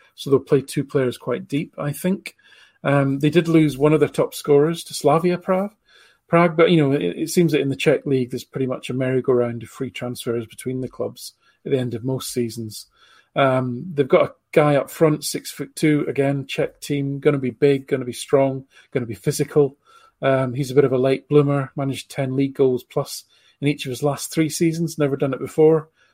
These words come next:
Uh, Dol-, Dolzali. It looks like their, their most sort of unpredictable, um, danger may be a guy called Jovovic on the left wing, kind of a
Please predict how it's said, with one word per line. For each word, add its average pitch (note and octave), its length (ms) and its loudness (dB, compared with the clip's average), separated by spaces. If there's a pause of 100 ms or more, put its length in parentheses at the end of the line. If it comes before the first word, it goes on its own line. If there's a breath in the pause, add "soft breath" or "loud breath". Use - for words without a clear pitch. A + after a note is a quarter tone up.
(140)
Uh, B2+ 160 0
Dol-, C#3+ 360 2
Dolzali. C#3+ 720 0 (920)
It C#3 120 -2
looks E3 200 4
like D#3 120 2
their, C3+ 180 -2 (460 soft breath)
their D3+ 80 4
most C#3+ 260 2
sort D#3 140 6
of C3 80 -4
unpredictable, D#3+ 920 0 (480)
um, C#3+ 540 0 (540)
danger D#3+ 340 6
may D3 160 4
be C3+ 360 0
a C3 120 -2
guy C3+ 240 0
called B2 380 -2 (300)
Jovovic C3 1400 0
on D3 100 0
the C#3+ 100 2
left D3+ 220 0
wing, A3+ 280 2 (540 soft breath)
kind D3 160 2
of C3+ 120 2
a C3 200 2